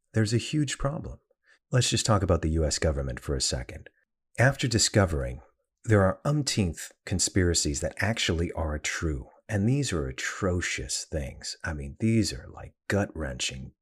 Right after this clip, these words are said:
evil things that have been done to our own people. And if that's at all possible, this is the very government that we're voting for.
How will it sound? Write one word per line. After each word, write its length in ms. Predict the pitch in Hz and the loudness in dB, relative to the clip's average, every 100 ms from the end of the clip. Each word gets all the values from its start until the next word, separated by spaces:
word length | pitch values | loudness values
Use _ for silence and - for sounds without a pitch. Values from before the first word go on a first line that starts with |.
| - _ | -20 _
evil 560 | 135 127 165 131 62 - | 2 6 6 4 -4 -8
things 500 | - 110 123 113 - | 2 6 6 4 2
that 120 | 76 | -2
have 80 | 73 | -4
been 180 | 78 78 | -4 0
done 280 | 92 104 104 | 2 2 0
to 180 | - | -2
our 220 | 71 71 85 | -4 -2 -2
own 180 | 98 | -2
people. 560 | 95 110 113 - - - _ - - - | 0 0 0 0 -6 -8 _ -20 -12 2
And 120 | 117 | 4
if 120 | 120 | 6
that's 280 | 143 131 - | 4 4 2
at 100 | 101 | 2
all 200 | 104 110 | 2 2
possible, 840 | - - 110 131 - 69 64 - _ - - | 0 -2 -2 0 0 -2 -6 -12 _ -20 -2
this 160 | 123 143 | 0 2
is 100 | 120 | 2
the 80 | 107 | 2
very 320 | 95 98 95 | 4 4 4
government 540 | 95 107 117 73 62 | 4 4 4 -2 -4
that 140 | - - | -6 -2
we're 180 | 87 82 | -2 -2
voting 400 | 92 117 123 82 | -2 -2 -4 -6
for. 420 | - - - | -10 -10 -10